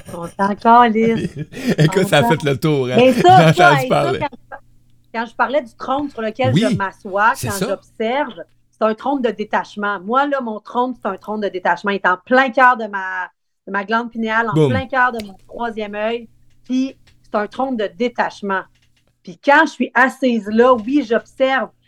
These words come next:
Speaker 1: mais sans aucun jugement, en
Speaker 2: Mhm.
Speaker 1: total dé-,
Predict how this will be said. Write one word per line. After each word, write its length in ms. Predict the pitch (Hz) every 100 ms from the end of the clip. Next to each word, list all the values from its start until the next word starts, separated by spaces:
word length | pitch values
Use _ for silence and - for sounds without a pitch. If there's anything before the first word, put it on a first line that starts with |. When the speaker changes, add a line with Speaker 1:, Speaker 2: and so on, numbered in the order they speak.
| _ -
Speaker 1:
mais 180 | 196 220
sans 540 | _ - 269 285 226 240
aucun 480 | 285 311 302 294
jugement, 600 | 214 185 214 190 190 220 226
en 180 | 202 214
Speaker 2:
Mhm. 60 | 226 _ -
Speaker 1:
total 800 | 302 311 311 330 339 339 302 196 -
dé-, 200 | 247